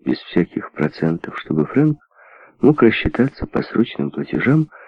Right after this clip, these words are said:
и купить кое-какое оборудование взамен сломанного и унесённого водой. Неразговорчивый, трудолюбивый Фрэнк выплатил всё до последнего цента. Но Марк полагал, что за ним остался долг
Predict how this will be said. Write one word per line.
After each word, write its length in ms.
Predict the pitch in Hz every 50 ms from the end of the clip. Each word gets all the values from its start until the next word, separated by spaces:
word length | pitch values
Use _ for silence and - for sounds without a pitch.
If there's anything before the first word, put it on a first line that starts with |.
| - - - _ _
и 80 | - 104
купить 500 | - - 104 101 - 156 151 - - - -
кое-какое 580 | - 113 139 139 - - - - 98 101 87 78
оборудование 600 | - 76 76 82 107 117 123 110 110 110 107 92
взамен 440 | 85 - 73 69 71 80 92 104 101 -
сломанного 680 | - - - 151 80 85 95 95 98 101 98 95 - - _ - - - - _ _
и 120 | - 73
унесённого 680 | 73 73 69 65 - - - 73 76 78 82 78 76 73
водой. 400 | 71 71 - - 58 57 - - _ _ _ _ _ _ _ _ _ _ _ _ _ _ _ _ _ _ _ _ _ -
Неразговорчивый, 1000 | 92 98 101 104 98 101 110 110 127 143 135 - - - 117 120 120 113 - _
трудолюбивый 720 | - - - 78 71 82 73 76 73 80 107 127 117 87 69
Фрэнк 480 | - - - 85 101 113 113 - -
выплатил 540 | - - 147 151 - - - - - - -
всё 260 | - - - - 90
до 120 | - 98 -
последнего 520 | - 62 - - - 101 - 71 62 60
цента. 540 | - - - 65 62 58 - - - - - _ _ _ _ _ _ _ _ _ _ _ _ _ _ _ -
Но 100 | 85 92
Марк 260 | 107 143 170 170 - _
полагал, 420 | - 113 104 92 - 131 147 147
что 400 | 143 - - - _ - - 71
за 180 | 67 78 82 80
ним 200 | 107 139 147 143
остался 520 | 139 - - - 131 147 139 - - -
долг 320 | 113 110 127 143 151 143